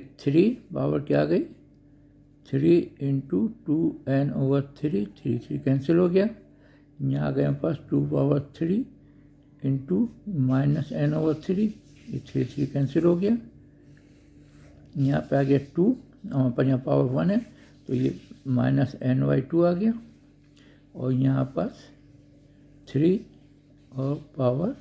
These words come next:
minus n over टू, ये, तो ये हमारे पास ये थ्री पावर स्क्वायर ही, तो टू से ये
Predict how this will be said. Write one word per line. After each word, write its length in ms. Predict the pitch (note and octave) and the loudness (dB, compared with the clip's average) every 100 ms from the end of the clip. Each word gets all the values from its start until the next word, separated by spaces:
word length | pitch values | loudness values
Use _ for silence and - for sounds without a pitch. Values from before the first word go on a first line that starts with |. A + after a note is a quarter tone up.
| - - - - - - | -16 -20 -20 -20 -20 -6
minus 500 | C3 B2+ C#3 D#3+ - - | 0 2 0 -2 -8 -4
n 180 | A#2+ B2 | 0 0
over 220 | C3 D#3 E3 - | 0 -2 -6 -2
टू, 180 | D3 G#2+ - - - - | 0 0 -2 -16 -16 -4
ये, 140 | C#3 C#3+ - - - - - - - | -2 -2 -6 -20 -20 -20 -20 -20 -6
तो 80 | C#3 | -2
ये 140 | B2+ C3+ | 2 2
हमारे 240 | C3 C3 - | 4 2 2
पास 300 | E3+ - - - - - - - _ - - - - - - - - - - - - | -2 -4 -16 -20 -20 -20 -20 -20 _ -20 -20 -20 -20 -20 -20 -20 -20 -20 -20 -20 -8
ये 320 | F3 C3+ D3 - - - - | -4 0 0 -4 -10 -20 -10
थ्री 140 | C#2+ C#2 | -6 -4
पावर 400 | C2+ B1 D2 - | -4 -6 -6 -10
स्क्वायर 460 | - - A#2+ G2+ A2 | -10 -4 -2 0 -2
ही, 140 | - - - - - - - - - - - - - - - - - - - - - - - - - - - - - - - | -6 -14 -20 -20 -20 -20 -20 -20 -20 -20 -20 -20 -20 -20 -20 -20 -20 -20 -20 -20 -20 -20 -20 -20 -20 -20 -20 -20 -20 -20 -6
तो 80 | C#3 | -4
टू 220 | C3 - | -2 -2
से 160 | C3 C#3+ | 0 2
ये 220 | C#3+ F#3 | 2 2